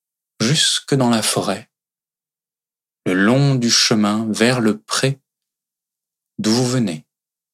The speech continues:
Quand vous vous sentirez prêt et à votre rythme, vous ouvrirez les yeux. Reprenez contact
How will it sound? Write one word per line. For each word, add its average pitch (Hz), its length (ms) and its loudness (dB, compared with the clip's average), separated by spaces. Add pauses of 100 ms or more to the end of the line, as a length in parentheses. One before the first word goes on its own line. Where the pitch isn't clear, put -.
(3750)
Quand 90 160 -2
vous 87 160 -2
vous 85 80 -4
sentirez 95 500 -2
prêt 127 380 -4 (180)
et 98 160 0
à 92 80 0
votre 131 300 0
rythme, 104 440 -6 (1000)
vous 95 200 -2
ouvrirez 101 380 0
les 104 280 0
yeux. 82 120 -12 (4000)
Reprenez - 440 -6
contact - 720 -8